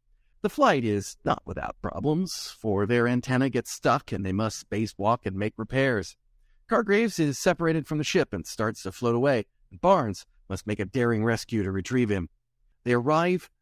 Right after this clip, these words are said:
at the moon. The landing is rough, and they burn too much fuel. Back on Earth, the world unites behind the heroes who took mankind to the stars. But on the moon,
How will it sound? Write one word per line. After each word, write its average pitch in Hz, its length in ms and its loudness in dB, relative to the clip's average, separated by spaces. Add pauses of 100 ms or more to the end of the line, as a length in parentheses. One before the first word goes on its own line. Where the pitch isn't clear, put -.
(160)
at - 80 -18
the 151 80 2
moon. 117 420 2 (260)
The 110 80 -12
landing 120 360 0
is 107 120 -2
rough, 139 440 0
and 107 100 -4
they 98 80 -2
burn 113 300 -2
too - 140 -6
much 101 200 -4
fuel. 78 460 -6 (500)
Back 110 160 0
on 117 160 2
Earth, 120 220 0 (220)
the 117 80 -4
world 185 360 0 (180)
unites 139 480 0
behind 151 380 0
the 143 60 0
heroes 165 420 2
who 127 80 -2
took 165 220 -4
mankind 175 580 0
to 135 80 -4
the 110 80 -8
stars. 202 720 2 (480)
But 120 80 -2
on 131 140 2
the 127 60 0
moon, 143 460 2